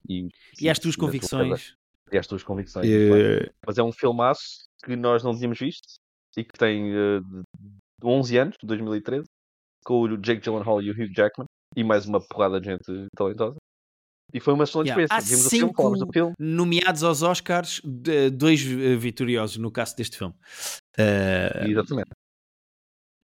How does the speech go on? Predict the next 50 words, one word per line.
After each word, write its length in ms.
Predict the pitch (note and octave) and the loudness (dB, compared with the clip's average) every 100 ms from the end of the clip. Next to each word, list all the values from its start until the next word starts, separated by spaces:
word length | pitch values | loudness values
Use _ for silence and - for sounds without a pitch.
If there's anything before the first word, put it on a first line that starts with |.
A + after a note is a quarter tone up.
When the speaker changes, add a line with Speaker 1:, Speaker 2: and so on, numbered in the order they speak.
| _ | _
Speaker 1:
E, 380 | A2 G#2+ A2 A2 _ | -6 -6 -8 -12 _
e 80 | B2+ | -4
passa 140 | B2 B2 | -2 2
Speaker 2:
está 100 | G3 | 2
no 60 | |
Speaker 1:
no 40 | F#3+ | 2
Speaker 2:
nosso 140 | F3 | -2
Speaker 1:
nosso 40 | - | 2
Patreon. 140 | F3 | 0
Speaker 2:
Patreon, 160 | F3+ F3+ | 0 -2
Speaker 1:
Nós 80 | F3 | -2
Speaker 2:
passem 240 | E3+ E3+ | -2 2
lá. 80 | C#3 | 4
Speaker 1:
falámos, 240 | C#3+ D3 - | 2 0 -6
falámos 240 | D3+ D3 D#3 | 0 0 0
do 80 | E3+ | -2
filme, 180 | G#3+ E3 | 2 4
Speaker 2:
Exatamente. 240 | E3+ B2 | 4 2
Speaker 1:
exatamente, 200 | A#2 G3 - | 2 -4 -4
falámos 220 | C3+ G#2 | -4 -4
do 60 | - | 0
filme, 180 | F3 F3+ | 0 0
fizemos 280 | B2+ A2 G#2 | 0 0 0
as 80 | |
nossas 200 | A2 F#2+ - | -4 -6 -8
categorias, 560 | F2 G2 A2 D3 G2+ | -8 -2 4 4 4
temos 240 | - G2 G2 _ _ | 0 -2 -4 _ _
as 140 | - F#2 | -4 -2
melhores 320 | F#2 D2+ - | -4 -4 -4
cenas, 400 | - A#2+ B2 G2 | 0 2 2 0
as, 100 | F2+ - - _ _ _ _ - | -2 -6 -18 _ _ _ _ -10
as 120 | - | -6
cenas 340 | G2 F2+ F2 | -4 -4 -4
mais, 320 | F#2 E2+ D#2+ | -6 -6 -6
as 120 | E2 E2+ | -12 -10
melhores 240 | E2+ D2+ - | -12 -12 -2
falas, 420 | A2 C3 A#2+ G2 | 2 4 2 -2
as 100 | F2 | -8
cenas 280 | - F2+ F2+ | -8 -8 -8
mais 200 | F2+ E2 | -8 -8
perturbantes, 680 | - - D2+ G2 C3+ C3+ - | -12 -12 0 2 2 0 -8
falámos 280 | - G2 F#2+ | -4 -4 -4
de 60 | G2+ | -8
uma 100 | F#2 F#2 | -6 -8
data 80 | |
de 80 | - - _ - | -10 -20 _ -6
coisas, 240 | C#4+ A3+ | -6 -4
tem 140 | D3 | -6
lá 140 | C#3 C#3 | 0 0
tudo. 200 | - G3+ | -2 -8